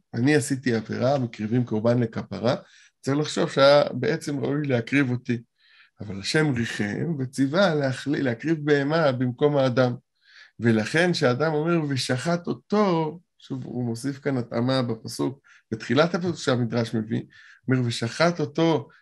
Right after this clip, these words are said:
על ערך המזבח צפונה לפני השם", צריך לכתוב, "ושחט אותו". שהבן אדם י-, יגיד, "שחט, שחט אותו", יגיד, "אותו,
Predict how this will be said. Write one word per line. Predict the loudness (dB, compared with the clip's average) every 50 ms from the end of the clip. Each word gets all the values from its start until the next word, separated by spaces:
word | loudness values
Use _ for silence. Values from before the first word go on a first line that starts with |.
| _ _ -2
על | 2 4 4
ערך | 4 4 4 2
המזבח | 0 0 0 0 2 2 2 2 0
צפונה | -4 -6 -6 -4 -4 -4 -2 -2 -2
לפני | -4 -2 -2 -2 0
השם", | -2 0 0 0 0 0
צריך | -2 -4 -6 -4
לכתוב, | -2 -2 -2
"ושחט | -2 -2 -2 -2 -2 -2
אותו". | -2 0 2 2 2 2 -2 -8 -18 -20 -20 -20 _ _ _ _ _ _ _ _ _ _ _ _ _ _ _ _ _ _
שהבן | _ -6 -6 -2 0 0 0
אדם | 2 2 2 2 2 2
י-, | 0 -2 -4 -4
יגיד, | -4 -2 -2 -2 -2 -4 -6 -6 -6 -10
"שחט, | -8 -8 -8 -8 -6 -6 -8 -8 -8 _ _ _ _ _ _ _ _ _ _ _ _ _ -8 -8 -8 -8 -10
שחט | -12 -8 -6 -6 -6 -6
אותו", | -6 -8 -4 -4 -2
יגיד, | -2 -2 -6 -8 -10 -14 -14 -14 _ _
"אותו, | -14 -4 2 4 4 4 4 0